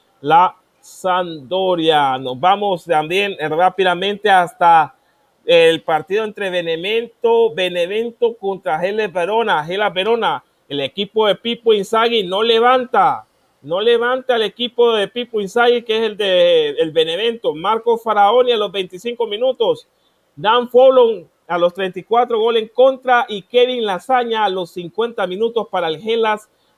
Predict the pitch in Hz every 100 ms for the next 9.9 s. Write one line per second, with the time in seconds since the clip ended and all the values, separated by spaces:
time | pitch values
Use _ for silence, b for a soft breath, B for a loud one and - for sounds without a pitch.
0 | _ 143 165 175 226 262 262 240 185 147
1 | - 151 175 196 214 196 180 156 170 165
2 | 160 175 226 226 196 226 226 220 _ _
3 | _ 143 208 220 220 254 254 247 233 214
4 | 185 175 160 226 254 240 233 220 214 -
5 | 202 196 185 175 185 220 262 285 - 196
6 | 139 113 _ _ _ 165 214 226 - 240
7 | 226 208 190 190 233 277 262 240 220 233
8 | - 139 156 151 147 147 202 220 214 208
9 | 180 160 147 208 247 233 220 226 214